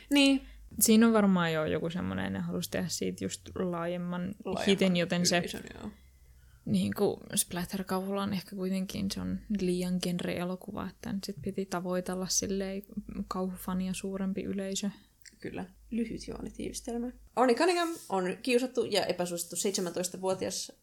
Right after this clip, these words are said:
Speaker 1: ö, joka ihastuu romuttuneeseen tuhat yhdeksänsataaviisikymmentäkahdeksan Plymouth Furyin. Korjatessaan autoa hänen läheisensä huomaavat hänen muuttuvan, kun hän uppoaa syvemmälle sen lumoon. Mä tykkään Christinestä.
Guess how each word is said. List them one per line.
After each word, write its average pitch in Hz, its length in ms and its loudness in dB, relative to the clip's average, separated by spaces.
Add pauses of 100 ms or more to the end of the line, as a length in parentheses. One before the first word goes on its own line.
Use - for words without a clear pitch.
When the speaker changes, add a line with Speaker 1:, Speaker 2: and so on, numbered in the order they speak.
(180)
Speaker 1:
ö, 175 120 -2
joka 170 320 -4
ihastuu 180 480 -6
romuttuneeseen 170 1120 -4 (160)
tuhat 165 240 -10
yhdeksänsataaviisikymmentäkahdeksan 165 1160 -8 (100)
Plymouth 175 400 -4
Furyin. 156 520 -2 (160)
Korjatessaan 165 540 0
autoa 233 400 8 (240)
hänen 214 180 0
läheisensä 233 480 4
huomaavat 247 360 6
hänen 247 240 4
muuttuvan, 151 520 0
kun 156 160 -8
hän 160 140 -6
uppoaa 202 360 -4
syvemmälle 247 500 -2
sen 220 420 -4
lumoon. - 920 -6 (300)
Mä 302 160 6
tykkään 185 480 2
Christinestä. - 680 -4